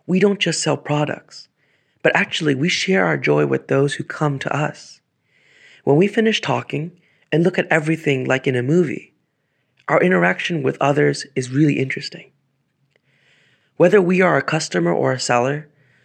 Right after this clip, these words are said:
we can see clearly that life is for sharing joy, happiness, and honesty with each other. Therefore, we need to cultivate ethics, samadhi,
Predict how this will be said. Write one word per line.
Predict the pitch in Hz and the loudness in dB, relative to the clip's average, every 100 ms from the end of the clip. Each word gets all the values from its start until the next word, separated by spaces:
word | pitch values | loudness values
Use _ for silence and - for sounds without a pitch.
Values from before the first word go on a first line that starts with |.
| _ _ | _ _
we | 190 | -2
can | 214 190 | 2 0
see | - | 0
clearly | 175 - 185 190 170 | -6 0 2 4 4
that | - - | 2 0
life | 143 160 160 - - | 0 0 -2 -10 -8
is | 135 | -8
for | - | -4
sharing | 131 - 147 139 123 | -4 0 0 0 0
joy, | 143 147 147 147 147 - - - - | 4 6 4 2 -4 -12 -20 -20 -8
happiness, | - 156 156 151 151 151 - - | -2 -2 -2 -6 -6 -10 -10 -4
and | 143 | -2
honesty | 143 143 139 - 135 | 2 0 0 -2 -4
with | 131 131 | -2 -4
each | - - | -4 -4
other. | 67 67 - - _ _ _ _ _ _ _ _ - | -4 -4 -8 -14 _ _ _ _ _ _ _ _ 2
Therefore, | 165 160 - 147 151 147 - _ - | 2 2 2 2 0 -4 -18 _ -6
we | 160 | 0
need | 185 190 | 0 0
to | - | -4
cultivate | - 160 147 131 135 | -2 0 0 -2 0
ethics, | 151 - 175 180 - - _ _ _ | -2 -2 -4 -4 -10 -16 _ _ _
samadhi, | - - 131 131 135 139 135 | -8 -2 2 4 2 0 -6